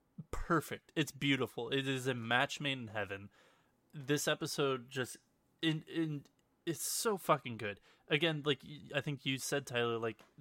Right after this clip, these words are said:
they, it's going at a breakneck, uh, break, breakneck speed.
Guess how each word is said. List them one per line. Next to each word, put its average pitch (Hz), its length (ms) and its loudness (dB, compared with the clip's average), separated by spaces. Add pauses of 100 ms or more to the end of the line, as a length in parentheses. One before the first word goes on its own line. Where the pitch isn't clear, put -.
(120)
they, 135 480 2
it's 147 240 -2
going 190 240 0
at 151 80 2
a 123 60 0
breakneck, 127 400 0 (140)
uh, 135 120 6 (220)
break, 170 340 2 (720)
breakneck 147 720 2
speed. 113 480 0